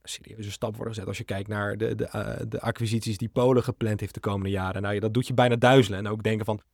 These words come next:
hoe kunnen ze het bijna betalen, eh, eh, met, met elkaar? Eh, dat gaat over niet enkele, nou, bijvoorbeeld Nederland heeft zesenveertig tanks, eh, tanks, eh, nieuwe tanks besteld. Dat is best al een stap voor Nederland. In Polen hebben ze het over duizend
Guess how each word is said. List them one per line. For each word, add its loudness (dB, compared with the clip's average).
hoe -4
kunnen 6
ze 0
het 6
bijna 8
betalen, 10
eh, 2
eh, -2
met, -2
met -2
elkaar? 2
Eh, -4
dat -4
gaat 2
over 2
niet -2
enkele, -2
nou, -6
bijvoorbeeld -6
Nederland 2
heeft -10
zesenveertig 2
tanks, -2
eh, -4
tanks, -2
eh, 0
nieuwe 0
tanks 0
besteld. 4
Dat -20
is -20
best -8
al -10
een -10
stap 2
voor 0
Nederland. 4
In -4
Polen 4
hebben -2
ze -10
het -6
over 0
duizend 8